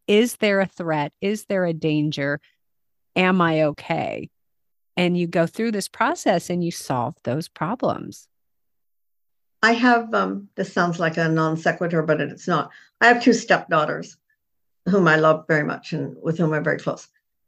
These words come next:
Speaker 2: One of them the other day was visiting and, and was asking me, so, uh, because she wanted to re-, <laughs> reassure Gord a little bit. "So what is your backup plan,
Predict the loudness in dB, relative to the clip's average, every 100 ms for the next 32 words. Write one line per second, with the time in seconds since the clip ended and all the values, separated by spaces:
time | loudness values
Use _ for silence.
0 | _ 4 6 8 6 6 6 6 4 4
1 | 2 -4 -4 -2 0 2 0 -2 -2 0
2 | 2 0 0 2 4 2 2 -2 0 -2
3 | 0 0 0 -2 _ _ _ _ -2 2
4 | 2 -2 -4 -4 2 4 4 2 0 0
5 | -4 -12 _ -6 2 2 2 0 0 0
6 | 0 2 2 -2 -4 -6 -8 -12 -20 _
7 | _ -4 2 4 6 4 4 2 4 4
8 | 4 2 0 -2 -2 0 0 -2 -8